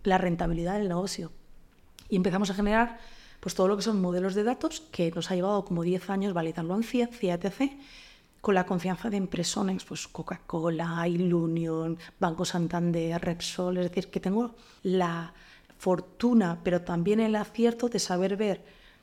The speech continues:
una necesidad dentro de negocio y saber dirigirla y liderarla, porque yo creo que eso es importante, el saber pivotar, saber que ahora, hoy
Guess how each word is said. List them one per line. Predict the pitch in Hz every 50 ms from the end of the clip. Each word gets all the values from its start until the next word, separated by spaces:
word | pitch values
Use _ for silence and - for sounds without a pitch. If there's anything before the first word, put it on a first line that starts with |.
| _ _ _
una | 226 220 214 214
necesidad | 214 214 214 208 214 - 202 - - 214 196 202 208 202
dentro | 190 180 180 170 - 190
de | 185 190 190 190 185 185 185 185 185 196
negocio | 190 196 208 202 277 277 - 311 311 311 - - - -
y | - 226
saber | - - 185 175 185 185 190
dirigirla | - 247 226 185 - - - 240 - 254 254 254
y | 214
liderarla, | 196 180 165 165 175 190 220 - - 190 180 - - -
porque | - 165 - -
yo | 185 175
creo | 175 190
que | 185 190
eso | - -
es | - -
importante, | 202 180 - 165 160 170 - 208 214 208 175
el | 170 160 165
saber | - - 175 175 185 196
pivotar, | - 226 208 185 175 170 175 208 190 170 - - - - - -
saber | - 180 175 190 185
que | -
ahora, | 185 190 190 - -
hoy | 208 208 214 196 -